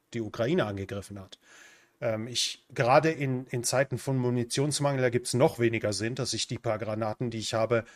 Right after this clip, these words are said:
auf Zivilisten verschwende. Ich hab Videos gesehen mit zivilen Opfern.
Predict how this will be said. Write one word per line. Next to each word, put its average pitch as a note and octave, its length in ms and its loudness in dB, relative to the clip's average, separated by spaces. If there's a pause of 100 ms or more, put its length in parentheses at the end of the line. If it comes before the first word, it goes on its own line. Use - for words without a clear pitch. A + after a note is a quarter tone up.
(120)
auf - 160 0
Zivilisten A#2+ 520 -4
verschwende. C#3+ 600 -2 (240)
Ich - 180 -6
hab - 180 2
Videos C3+ 460 0
gesehen A#2+ 340 2
mit C3+ 140 -2
zivilen C3+ 380 -2
Opfern. D#3 320 -2